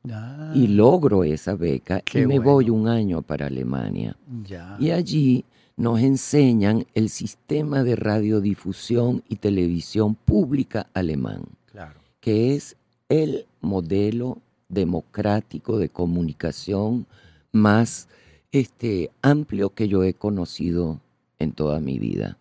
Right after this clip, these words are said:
Speaker 2: O sea, era de una alta calidad y realmente todas las fuerzas vivas de la sociedad civil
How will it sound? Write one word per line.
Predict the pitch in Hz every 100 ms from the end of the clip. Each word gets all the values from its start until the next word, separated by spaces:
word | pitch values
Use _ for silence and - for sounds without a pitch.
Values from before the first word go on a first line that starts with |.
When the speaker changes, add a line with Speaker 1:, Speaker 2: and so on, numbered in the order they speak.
| _
Speaker 2:
O | -
sea, | 101 87 82
era | - 104 147
de | 147
una | 113 104 92 -
alta | 92 117 - -
calidad | - 87 107 80 71 65 65 - _ - - _
y | 147
realmente | 131 117 156 151 143 135 - 143 _ _ _ _
todas | 156 147 131 113 _ _ _ _
las | 92 85
fuerzas | _ 131 131 - 98 -
vivas | 87 123 90 82
de | 69
la | 69 73
sociedad | - - - 82 90
civil | - 113 135 151